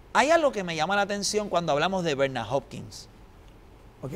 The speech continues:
Speaker 1: Y voy a leer el quote, si me lo permite.
Speaker 2: Ok, seguro.
Speaker 1: Tú dices, ¿verdad? Este, que si esa pelea hubiera sido el día quince, como estaba pautada, ¿verdad? Para el quince de septiembre.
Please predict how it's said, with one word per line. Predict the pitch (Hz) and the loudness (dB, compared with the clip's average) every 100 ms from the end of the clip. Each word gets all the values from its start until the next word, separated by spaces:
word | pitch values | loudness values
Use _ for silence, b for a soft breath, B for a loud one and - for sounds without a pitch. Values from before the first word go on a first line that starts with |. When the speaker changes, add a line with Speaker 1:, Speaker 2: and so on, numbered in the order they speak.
| 123 | -4
Speaker 1:
Y | 160 | 2
voy | 160 | 6
a | 202 | 4
leer | 226 220 | 4 -2
el | 160 | -4
quote, | - 123 107 - - | -2 -2 -2 -14 -6
si | 160 | -2
me | 151 | 2
lo | 147 | 2
permite. | 135 160 160 | 2 0 0
Speaker 2:
Ok, | 151 151 | 2 4
seguro. | 147 143 160 - - B B B B B B - - - - | 4 4 2 -4 -20 B B B B B B -20 -20 -20 -2
Speaker 1:
Tú | 240 | 2
dices, | 285 277 196 180 - - - - - - - - - - - - | 4 4 4 2 0 -10 -18 -20 -20 -20 -20 -20 -20 -20 -18 2
¿verdad? | 175 175 208 220 - - - | 4 6 8 6 2 -16 2
Este, | 180 180 165 - 180 175 170 160 156 151 - - - - - - - - - - - - | 4 6 2 -2 0 4 4 4 4 4 0 -8 -20 -20 -20 -20 -20 -20 -20 -20 -20 -2
que | 180 | 0
si | - 190 | 2 4
esa | 254 294 | 6 6
pelea | 269 254 262 254 226 - - - - - - b b b - - | 6 8 8 6 4 -2 -20 -20 -20 -20 -20 b b b -20 2
hubiera | 175 190 247 | 4 6 4
sido | - 254 240 | 4 0 0
el | 196 | 0
día | 175 220 202 | 2 2 2
quince, | 220 226 185 - 139 - - | 0 -2 -2 -4 -6 -14 0
como | 156 156 | 0 0
estaba | - 160 190 | 4 8 8
pautada, | 196 190 185 185 180 131 | 8 6 6 4 6 4
¿verdad? | 113 160 | 4 4
Para | 170 143 | 4 2
el | 131 | 0
quince | 156 175 170 190 | -4 -4 -2 0
de | 180 185 175 165 | 2 4 4 4
septiembre. | 160 131 156 165 135 - | 0 -2 -2 -2 -2 -12